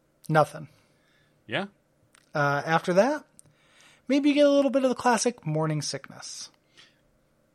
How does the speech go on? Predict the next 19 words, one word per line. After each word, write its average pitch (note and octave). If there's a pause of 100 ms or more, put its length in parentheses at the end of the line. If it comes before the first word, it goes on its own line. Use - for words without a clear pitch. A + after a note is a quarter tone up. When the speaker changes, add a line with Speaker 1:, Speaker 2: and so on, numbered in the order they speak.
Speaker 2:
And D#3
obviously, F#3
the C3
whole D3
time C#3
we'll A#2
also D#3
be A#2+
watching A2 (300)
on C3+
nonstop E3
loop E3 (560)
the A#2
film G2+
Junior. G#2 (440)
Speaker 1:
Mm-hmm. G3 (480)
Just E3
to E3
learn. D#3+